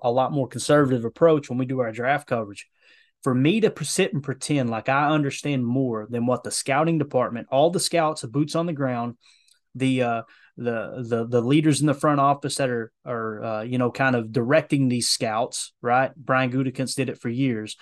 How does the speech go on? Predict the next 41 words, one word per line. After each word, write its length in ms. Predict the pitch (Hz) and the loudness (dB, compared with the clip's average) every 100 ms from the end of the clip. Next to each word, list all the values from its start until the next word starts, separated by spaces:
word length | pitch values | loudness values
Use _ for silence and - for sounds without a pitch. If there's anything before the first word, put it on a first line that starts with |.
| - - - | -20 -14 0
And 160 | 131 | 2
then 120 | 131 | 4
Brian 340 | 120 131 143 135 | 4 4 4 4
Gutekunst 440 | 143 143 135 120 | 2 2 0 -2
himself, 380 | 123 113 151 131 | -4 -2 0 2
I'm 140 | 143 | 2
gonna 140 | 220 190 | 0 -2
sit 260 | - 185 | -2 -4
here 320 | 139 123 107 110 | -4 -6 -6 -6
as 140 | 123 | -4
a 60 | 120 | -4
fan 300 | - 151 135 | -2 0 2
and 100 | 113 | 0
pretend 300 | 120 - 139 | -4 -2 0
like 180 | 123 - | -2 0
I 220 | 127 147 | 0 0
understand 480 | 156 143 131 143 139 | 0 -2 -2 -4 -6
scouting 440 | - 139 143 143 | -2 0 0 0
more 180 | 131 131 | 0 -2
than 100 | 117 | 0
those 240 | 127 135 | 0 0
guys. 440 | 135 160 170 160 - _ _ - | -2 -4 -4 -6 -12 _ _ -2
That's 180 | 147 | 0
just 220 | - - - | 4 2 6
silly, 340 | 180 110 98 _ | 4 4 -4 _
right? 280 | 127 131 127 - _ - | 0 0 0 -6 _ -18
So 400 | - 147 123 113 - _ - | -6 2 2 2 -8 _ -4
I 80 | 123 | -2
think 240 | 143 135 | 0 -2
it's 160 | 135 - | -2 -2
important 560 | 117 - 143 123 120 | -4 -2 -4 -4 -6
to, 280 | - 127 123 | -2 -2 0
uh, 200 | 120 117 - _ _ _ | 0 -2 -6 _ _ _
to 80 | 139 | 0
listen, 580 | 131 180 - 147 123 120 _ _ - | 4 4 4 0 -2 -6 _ _ -12
especially 460 | 135 - 170 - 143 | -10 0 0 2 0
to 60 | |
people 220 | 143 143 | 0 0
like 180 | 139 131 | 0 -2
Rashawn 420 | 131 - 139 127 | -4 -4 -2 -2
Gary, 400 | 120 156 131 101 | 0 0 0 -6